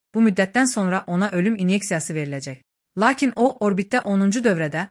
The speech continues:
kapsuldakı temperaturun qırx dərəcədən çox yüksəlməsi və susuzluq səbəbindən öldü. Sovet hakimiyyəti bu faktı uzun müddət gizlətdi. Ölüm vaxtı və səbəbi barədə məlumatlar ziddiyyətli oldu. Elmi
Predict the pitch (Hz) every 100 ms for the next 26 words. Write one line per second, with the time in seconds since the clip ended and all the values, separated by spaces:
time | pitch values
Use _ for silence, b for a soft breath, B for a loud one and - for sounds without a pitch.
0 | _ - 190 - 202 202 277 262 208 214
1 | 196 208 240 226 254 - 185 175 180 202
2 | 202 254 208 180 175 151 147 - 254 185
3 | 165 185 190 185 247 185 165 156 160 160
4 | 143 135 139 _ _ _ - 220 233 302
5 | 254 233 226 220 220 262 269 226 208 247
6 | 208 226 220 185 240 240 180 160 147 -
7 | 147 _ _ 180 185 233 196 175 269 220
8 | 175 180 175 226 220 180 170 226 190 170
9 | 165 165 220 226 180 165 156 156 156 135
10 | 131 127 _ _ _ _ _ _ _ -
11 | 196 196